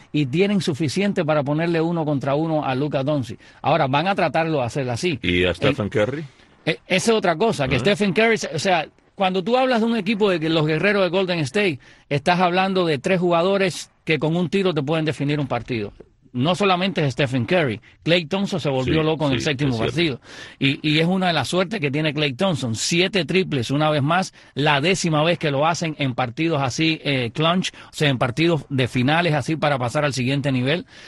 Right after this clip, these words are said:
Speaker 1: eh, o sexto partido. Eh, tienes a Curry, tienes también un Damon Green que te puede lanzar de
Speaker 2: Muy
Speaker 1: tres, o sea,
Speaker 2: buenísimo,
Speaker 1: no es
Speaker 2: sí,
Speaker 1: tan
Speaker 2: sí.
Speaker 1: efectivo como, como estos dos
Speaker 2: No, ese tiro
Speaker 1: anteriores,
Speaker 2: no es fácil.
Speaker 1: pero tienes a Jordan Poole también,
Speaker 2: Sí.
Speaker 1: que, eh, este año ha hecho maravilla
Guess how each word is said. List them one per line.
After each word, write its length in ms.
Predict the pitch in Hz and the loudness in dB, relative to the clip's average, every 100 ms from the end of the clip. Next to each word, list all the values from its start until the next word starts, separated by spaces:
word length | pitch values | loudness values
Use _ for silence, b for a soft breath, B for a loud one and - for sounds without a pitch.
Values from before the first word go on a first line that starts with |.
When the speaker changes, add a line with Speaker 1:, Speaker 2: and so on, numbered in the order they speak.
| B B _ | B B _
Speaker 1:
eh, 560 | 156 160 151 147 143 143 | 0 2 2 2 0 0
o 140 | 147 | -2
sexto 360 | 131 170 - 156 | 0 -2 0 -2
partido. 460 | 135 131 170 190 190 B B B - | -2 0 0 0 -2 B B B -4
Eh, 580 | 156 156 151 147 143 139 - - - _ - - - | 0 2 2 0 0 -4 -10 -20 -20 _ -20 -14 0
tienes 280 | 185 202 | 2 4
a 80 | 175 | 2
Curry, 420 | - 175 208 269 - B B _ - | 2 2 2 0 -6 B B _ -2
tienes 300 | 180 202 190 | 0 0 2
también 320 | 170 190 196 | 2 2 2
un 140 | 180 | 2
Damon 300 | 185 196 185 | 2 2 2
Green 200 | 170 226 | 2 2
que 140 | 196 170 | 0 -2
te 100 | 135 | 0
puede 200 | 175 190 | 2 2
lanzar 300 | 170 190 175 | 2 0 0
de 100 | 170 | -2
Speaker 2:
Muy 60 | |
Speaker 1:
tres, 160 | 156 214 190 | 0 2 2
o 120 | 202 | 0
sea, 140 | 185 | 0
Speaker 2:
buenísimo, 120 | 165 165 | 2 2
Speaker 1:
no 40 | 202 | 2
es 60 | 220 | 0
Speaker 2:
sí, 80 | |
Speaker 1:
tan 140 | 240 240 | 0 0
Speaker 2:
sí. 40 | |
Speaker 1:
efectivo 540 | 220 190 - 226 226 185 | 0 -2 0 0 2 0
como, 340 | 165 160 143 | 0 0 0
como 260 | 151 151 170 | -2 0 0
estos 220 | 180 156 | 0 0
dos 120 | 190 175 | 2 0
Speaker 2:
No, 80 | 131 | 0
ese 100 | - | 2
tiro 120 | 180 | 2
Speaker 1:
anteriores, 140 | 202 - | 2 0
Speaker 2:
no 60 | 104 | -2
es 60 | |
fácil. 300 | 107 - 92 - | -4 -4 -8 -4
Speaker 1:
pero 240 | - 180 151 | 0 0 2
tienes 240 | 185 208 | 0 0
a 120 | 208 | 0
Jordan 360 | 175 214 208 175 | 0 0 0 0
Poole 180 | 208 208 | 0 0
también, 460 | 185 190 233 180 | 0 0 0 -2
Speaker 2:
Sí. 160 | - 131 | -6 -4
Speaker 1:
que, 100 | 147 147 143 139 147 131 135 160 | 0 2 0 0 0 0 -4 -2
eh, 60 | 151 | -2
este 240 | 147 185 | 2 2
año 340 | 196 202 196 185 | 2 2 0 0
ha 160 | 151 165 | 2 2
hecho 180 | 190 | 2
maravilla 640 | 175 160 151 214 196 175 | 2 2 2 2 2 2